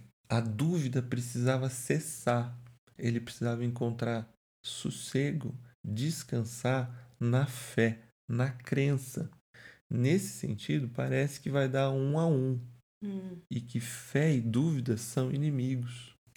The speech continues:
Speaker 2: É por isso que fé é um processo de construção entre revelação, crença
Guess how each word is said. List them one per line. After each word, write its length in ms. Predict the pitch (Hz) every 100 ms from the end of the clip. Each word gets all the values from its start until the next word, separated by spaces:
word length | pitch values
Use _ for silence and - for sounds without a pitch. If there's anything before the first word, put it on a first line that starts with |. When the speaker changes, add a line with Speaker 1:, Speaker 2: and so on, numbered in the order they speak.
| -
Speaker 2:
É 80 | 185
por 180 | 202
isso 160 | 202 202
que 140 | -
fé 580 | 240 - 214 202 247 233 -
é 120 | 185
um 160 | 196 196
processo 640 | 202 196 - 190 185 190
de 120 | 180
construção 1120 | 175 - 226 294 294 330 330 - - 202 247 - _ _ - -
entre 320 | 202 208 208 196
revelação, 1000 | 196 214 233 233 208 - - 170 175 202 -
crença 760 | - 190 180 190 190 214 208